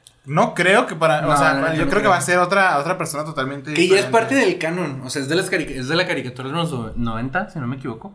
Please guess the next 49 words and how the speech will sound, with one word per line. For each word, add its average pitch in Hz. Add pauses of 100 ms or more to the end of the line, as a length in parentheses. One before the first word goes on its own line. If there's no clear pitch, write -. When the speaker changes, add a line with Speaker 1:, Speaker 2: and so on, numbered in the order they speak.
Speaker 1:
Simón. 131 (240)
Speaker 2:
De -
Spider-Man, 160
pero 135
creo 135
que 170
ya 151
la 135
hacen 156
parte 156
del 151
canon 131
de 147
Marvel, 131
entonces 135
puede 175
que 220
sí 160
la 160
metan, 165 (440)
pero 160
no 165
creo. 165 (1160)
O 180
sea, 196
yo 196
soy 233
más 262 (280)
propenso 247
a 247
la 233
idea 175
de 233
que 190
los 156
que 147
van 135
a 185
salir 156
son 165
los 170
Illuminati. 110 (320)
Speaker 1:
Eso 156
sí. 120 (500)
Speaker 2:
Y 208
como 160
es 156
el 220
multiverso, 160